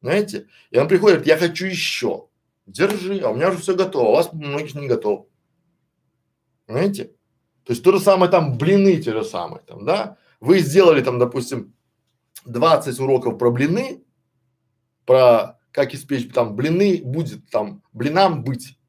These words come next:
Да? Очень название прям шикарное. «Блинам быть», оно, вот это название канала «Блинам быть», да, уже, по-моему,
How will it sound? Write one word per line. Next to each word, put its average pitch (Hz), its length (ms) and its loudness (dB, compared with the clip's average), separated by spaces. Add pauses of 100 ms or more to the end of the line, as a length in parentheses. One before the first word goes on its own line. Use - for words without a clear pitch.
(260)
Да? - 300 -10
Очень 131 420 -6
название 123 600 -2
прям 156 300 2
шикарное. 107 580 0
«Блинам 139 500 -2
быть», 170 180 0
оно, 143 220 -2 (220)
вот 233 140 0
это 220 180 4
название 202 540 4
канала 180 840 0 (260)
«Блинам 160 540 0
быть», 131 380 -8 (280)
да, 208 140 -2
уже, 160 260 2 (120)
по-моему, 165 420 -2